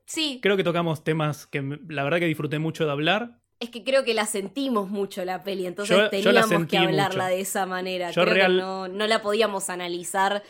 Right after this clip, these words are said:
Speaker 1: de una manera súper objetiva cuando es una película tan emocional.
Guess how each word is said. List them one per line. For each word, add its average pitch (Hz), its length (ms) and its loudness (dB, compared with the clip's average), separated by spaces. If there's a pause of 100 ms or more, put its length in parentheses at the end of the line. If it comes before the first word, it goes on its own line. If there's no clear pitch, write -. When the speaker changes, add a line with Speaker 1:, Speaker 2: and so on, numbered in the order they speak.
(180)
Speaker 1:
de 208 100 -4
una 202 140 0
manera 196 380 -2
súper 208 360 -2
objetiva 196 560 -2
cuando 180 220 -4
es 175 120 -10
una 180 180 -8
película 175 500 -8
tan 185 160 -4
emocional. 175 680 -6